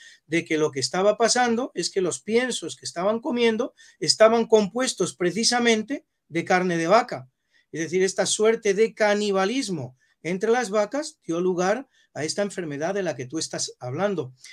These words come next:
Pero es que revela todavía otra cosa no poco importante también,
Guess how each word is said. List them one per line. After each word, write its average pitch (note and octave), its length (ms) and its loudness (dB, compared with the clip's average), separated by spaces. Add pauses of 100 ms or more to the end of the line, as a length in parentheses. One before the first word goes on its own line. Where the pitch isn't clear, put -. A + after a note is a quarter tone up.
(180)
Pero G#3+ 140 -2
es B3+ 80 -6
que E4+ 100 4
revela C#4 500 2
todavía G#3+ 460 2
otra A3 260 0
cosa A3 300 -4
no G3 240 -2
poco A#3 280 -2
importante F3 680 -4
también, E3+ 480 -6